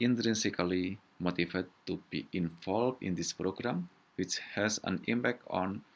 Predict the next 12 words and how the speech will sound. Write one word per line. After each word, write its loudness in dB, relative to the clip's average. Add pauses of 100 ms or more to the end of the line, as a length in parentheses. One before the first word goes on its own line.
(140)
improving 0
their 4 (200)
in -6
performance 0
in -2
mathematics. -2 (560)
This 0
result 4
is 2
supported 2 (140)
by 4
the -2